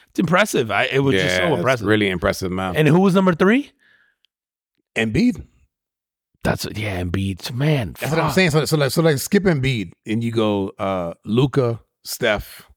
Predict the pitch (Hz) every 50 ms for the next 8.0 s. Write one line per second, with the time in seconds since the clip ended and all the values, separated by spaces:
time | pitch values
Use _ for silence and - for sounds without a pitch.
0 | _ _ _ _ _ _ _ _ _ _ _ _ - 120 127 131 160 240 311 277
1 | 208 185 190 180 175 175 175 175 175 156 147 156 - 156 151 135 120 156 165 196
2 | - 262 233 160 - 151 226 247 254 262 240 - - - 147 156 151 - - 139
3 | 127 - 165 175 208 226 226 226 240 190 226 220 196 - - 156 139 139 117 -
4 | 143 156 - 143 135 143 127 123 120 113 120 117 110 113 135 135 117 117 - 117
5 | 127 160 185 214 180 165 165 165 151 147 143 143 131 135 147 156 185 208 180 170
6 | 175 175 202 240 226 175 - 175 160 143 - 254 247 147 156 190 185 175 165 160
7 | 151 147 190 185 180 165 208 214 220 226 208 180 - - 208 214 226 226 226 202